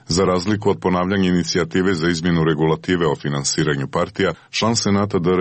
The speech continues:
I Nikola Kovačević tokom današnjeg predstavljanja zbirnog izvještaja o reviziji godišnjih finansijskih izvještaja političkih subjekata za dvije hiljade sedamnaestu nije ponovio i prošlogodišnju ocjenu da je odnos partija prema obavezama koje proističu iz Zakona o finansiranju partija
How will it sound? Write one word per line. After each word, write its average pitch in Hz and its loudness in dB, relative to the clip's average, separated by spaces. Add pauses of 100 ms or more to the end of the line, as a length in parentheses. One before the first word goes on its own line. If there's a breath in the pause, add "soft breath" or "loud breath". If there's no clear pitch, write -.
(160)
I 92 0
Nikola 82 0
Kovačević 85 0
tokom 80 0
današnjeg 80 -2
predstavljanja 82 0
zbirnog 78 -2
izvještaja 78 0
o 73 0
reviziji 78 0
godišnjih 80 -2
finansijskih 80 -2
izvještaja 78 0
političkih 80 -2
subjekata 80 -2
za 71 0
dvije 80 0
hiljade 85 -2
sedamnaestu 92 0
nije 92 2
ponovio 95 2
i 85 2
prošlogodišnju 92 0
ocjenu 71 -2
da 67 -2
je 71 2
odnos 78 -2
partija 80 -2
prema 73 -2
obavezama 71 0
koje 71 -2
proističu 80 -2
iz 69 0 (100)
Zakona 78 -2
o 69 -4
finansiranju 76 0
partija 85 -2